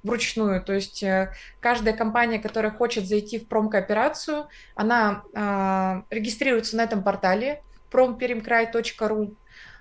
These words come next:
А, дальше наш, а, руководитель проектов по направлению, например, химия, да, ну, возьмем пример, химическая промышленность,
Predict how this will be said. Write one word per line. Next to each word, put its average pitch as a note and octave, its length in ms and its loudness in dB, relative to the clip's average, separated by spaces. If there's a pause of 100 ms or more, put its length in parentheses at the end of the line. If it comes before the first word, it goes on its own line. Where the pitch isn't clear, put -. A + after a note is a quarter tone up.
(160)
А, G3+ 500 -2
дальше G#3 720 2
наш, G#3+ 500 0
а, G3 400 0
руководитель A3 520 0
проектов G#3 500 0
по G#3 260 0
направлению, G#3 540 2
например, F#3+ 340 -2
химия, G3+ 420 0 (360)
да, A3+ 320 0
ну, G#3+ 100 -2
возьмем G3 240 -2
пример, F#3 340 -4 (460)
химическая G#3+ 420 -2
промышленность, G3 680 -2